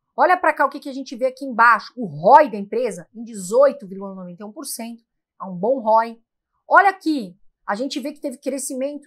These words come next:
cinco vírgula trinta e nove por cento. E olha o dividend yield da empresa. Olha aqui, seis vírgula oitenta e seis por cento nos últimos doze meses.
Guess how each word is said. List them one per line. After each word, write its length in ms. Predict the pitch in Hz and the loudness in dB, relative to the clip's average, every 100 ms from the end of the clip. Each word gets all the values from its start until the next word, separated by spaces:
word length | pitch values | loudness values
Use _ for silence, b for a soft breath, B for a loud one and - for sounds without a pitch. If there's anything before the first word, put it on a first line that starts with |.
| _ | _
cinco 340 | - 277 285 233 | -14 -12 -10 -12
vírgula 260 | 226 226 | -8 -8
trinta 280 | 226 214 208 | -8 -12 -12
e 40 | |
nove 280 | 190 185 185 | -8 -10 -10
por 120 | 277 254 | -16 -12
cento. 420 | - 269 262 _ _ _ _ _ | -8 -8 -8 _ _ _ _ _
E 160 | 247 311 | 0 6
olha 240 | 370 453 | 6 6
o 40 | - | -2
dividend 440 | 370 277 339 294 | -4 -6 -8 -8
yield 300 | 294 330 254 | -6 -6 -6
da 80 | 302 | -8
empresa. 680 | 285 277 311 254 185 160 _ _ | -4 -4 -2 -4 -4 -14 _ _
Olha 180 | 226 294 | -4 -4
aqui, 160 | 285 247 | -4 -10
seis 320 | - 311 311 | -6 -6 -6
vírgula 260 | 285 277 285 | -12 -12 -12
oitenta 260 | 285 269 | -14 -16
e 40 | 269 | -16
seis 180 | 269 | -16
por 160 | 247 269 | -18 -18
cento 520 | - 254 262 269 _ _ _ _ _ 247 | -14 -12 -12 -14 _ _ _ _ _ -12
nos 200 | 262 208 | -10 -10
últimos 320 | 214 226 180 | -14 -14 -12
doze 280 | 190 196 214 | -12 -10 -8
meses. 720 | 208 247 196 156 - - | -2 -2 -2 -8 -16 -16